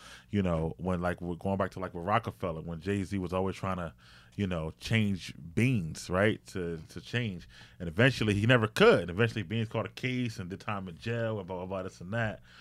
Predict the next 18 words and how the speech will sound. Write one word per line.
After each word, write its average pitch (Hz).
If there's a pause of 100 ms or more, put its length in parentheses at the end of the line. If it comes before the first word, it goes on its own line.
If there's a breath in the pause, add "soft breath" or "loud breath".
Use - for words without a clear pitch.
(200 loud breath)
But 98
he 139
didn't 135
have 139
to -
do 107
that. 87
He 120
already 123
had 98
set 120
him 110
up 117
with 95
a 90
whole, 95 (400 loud breath)
you 127
know, 87